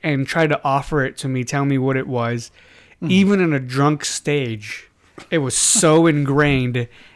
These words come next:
Speaker 2: Mm-hmm.
Speaker 1: my freaking lizard brain memory that it was like,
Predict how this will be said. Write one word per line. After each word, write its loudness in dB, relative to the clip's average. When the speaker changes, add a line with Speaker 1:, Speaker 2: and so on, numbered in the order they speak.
Speaker 2:
Mm-hmm. 0
Speaker 1:
my 0
freaking -2
lizard 0
brain 0
memory 0
that -2
it -6
was -4
like, -6